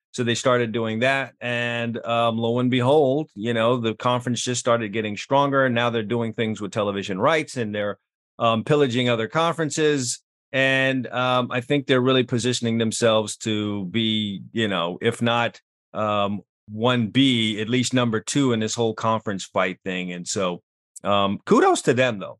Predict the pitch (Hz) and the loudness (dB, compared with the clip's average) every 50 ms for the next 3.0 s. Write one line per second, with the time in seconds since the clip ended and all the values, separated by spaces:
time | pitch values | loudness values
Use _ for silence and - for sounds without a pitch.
0 | _ - 107 110 101 - 107 120 120 120 117 120 160 175 165 160 143 131 - - | _ -10 -10 -10 -8 -8 -4 -2 0 0 2 4 4 4 6 4 4 2 0 -2
1 | 135 127 123 - 127 120 120 110 110 - 120 113 107 - 104 107 104 101 101 101 | -2 -2 0 0 0 0 0 -2 0 0 -2 -2 0 -2 -4 -4 -4 -4 -4 -4
2 | 101 101 95 - 104 98 - - 113 107 98 95 90 101 101 - 107 104 101 90 | -4 -4 -4 -6 -8 -6 -6 -4 -4 -4 -4 -4 -4 -6 -4 -2 0 0 0 -2